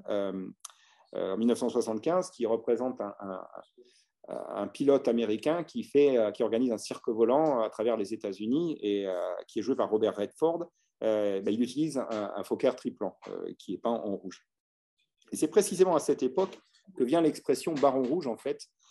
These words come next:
euh, puisqu'elle n'a jamais été utilisée à l'époque, ni dans la presse française, euh, ni dans le, le, la presse britannique, à ce que j'ai pu voir. En tout cas, le, le Fokker triplan rouge, la légende va perdurer dans les années quatre-vingt-dix, où il y a un simulateur de vol qui s'appelle Red Baron,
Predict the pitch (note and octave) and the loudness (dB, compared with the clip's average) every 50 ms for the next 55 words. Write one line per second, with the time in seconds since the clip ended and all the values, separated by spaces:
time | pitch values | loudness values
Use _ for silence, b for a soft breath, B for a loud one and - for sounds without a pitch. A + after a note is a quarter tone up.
0 | b b b - - G#2+ G#2+ G#2 G2+ - B2 - - D3+ C#3 C3+ C3+ C3 B2+ A2+ | b b b -8 -4 -2 0 0 -2 -4 -6 0 2 2 4 4 4 4 2 0
1 | - - - D3+ D3 C#3+ D3 C#3+ D#3 E3+ F3+ F3+ - - - - B2 - - C#3 | -2 -2 2 4 4 4 4 2 0 0 0 -2 -4 -6 -4 -6 -4 -2 0 0
2 | C3+ C3 - C#3+ C3 - - - C3+ C3+ C3+ B2+ A#2+ D3 D#3 E3 D#3 A#2 A#2+ A2+ | 0 0 0 -4 -12 -12 -10 -8 -6 -4 -2 2 4 6 6 6 4 4 2 4
3 | B2 C3 - - D3+ D#3+ D#3+ - - D3 D3 C#3+ C#3+ C#3 C3+ B2+ - - E3 D#3+ | 2 2 2 2 2 2 2 0 -2 -2 0 2 2 2 2 0 0 0 0 0
4 | D3+ - - - C#3 B2 - - - C#3+ D#3 F3 F3+ E3+ E3 D#3 - - B2 A#2 | 0 0 -6 -6 -6 -6 -2 0 2 4 4 4 4 0 -2 -8 -6 -4 -2 0
5 | A2+ A2 A2 A2 G#2+ A2 A#2 B2+ D3 D3+ C#3 B2+ A#2+ B2 A#2+ A#2 A2 G#2+ G#2 G2+ | 0 0 0 0 0 0 0 2 2 2 2 2 0 0 2 0 0 0 0 -2
6 | G2+ G2+ G2 G2 G2 F#2+ - _ - - A2 - - - B2 G#2 A2+ B2+ B2+ B2 | -4 -6 -6 -8 -12 -16 -20 _ -8 -8 -8 -4 -2 -2 0 2 2 0 2 2
7 | A2+ A#2 C#3 - - - G2+ - - G#2 - - A#2+ G2+ A2+ G#2+ - - G#2 G2 | 2 2 0 -2 -2 -6 -6 -6 -8 -10 -6 -6 -4 -4 -4 -6 -6 -10 -6 0
8 | A2+ B2+ D3 E3+ - b b b b b b b _ _ - - D3+ D#3 D#3+ D#3+ | 2 2 2 0 -2 b b b b b b b _ _ -12 -8 -6 -2 2 4
9 | D#3+ D#3+ D#3 C#3 B2 A#2 A2 A2+ A2 A2+ A#2+ B2 - - D3 - - D3 - - | 6 6 6 6 6 6 6 4 2 2 0 0 2 2 2 2 2 -2 -2 -2
10 | - D#3 D3+ - D#3 D3 C#3+ C#3 A#2+ A2+ C3+ D3+ C#3+ B2 A#2 A2 G#2+ A2+ A2+ B2+ | -8 -8 -6 -2 0 0 2 2 2 0 0 0 0 0 0 0 0 0 0 0
11 | A#2+ C3 C3+ B2+ A2 G#2+ - - C3 G#2+ A#2+ B2+ A#2+ C3 B2 A#2 G#2+ G2+ G2+ A2 | 0 0 -2 -2 -2 -4 -4 -4 -4 -2 0 0 0 0 0 -2 -4 -4 -4 -4
12 | A2+ A2+ G2+ - G#2+ - - A#2 A#2+ B2+ C#3+ F3+ F#3 - - A#2+ G#2+ G#2+ G#2+ G#2 | -6 -6 -6 -6 -8 -6 -4 -4 -2 -2 -2 -4 -6 -8 -6 -4 -2 -2 0 0
13 | G#2 G2 G2 - - A2+ G#2+ A2 A2+ A2 - B2 A#2 C3 C#3+ D3+ E3+ F3 E3 - | -2 -4 -6 -6 -6 -4 0 2 2 2 2 0 -2 0 0 0 0 -2 -2 -4
14 | - - - F2+ - A2+ G#2+ F#2 F2 - A2+ B2 A2+ A#2+ C3 A#2+ C#3 E3 F3 A3+ | -14 -14 -12 -6 -2 -2 -2 -2 -4 -2 -4 -2 0 0 0 0 2 2 0 0
15 | G#3 | -2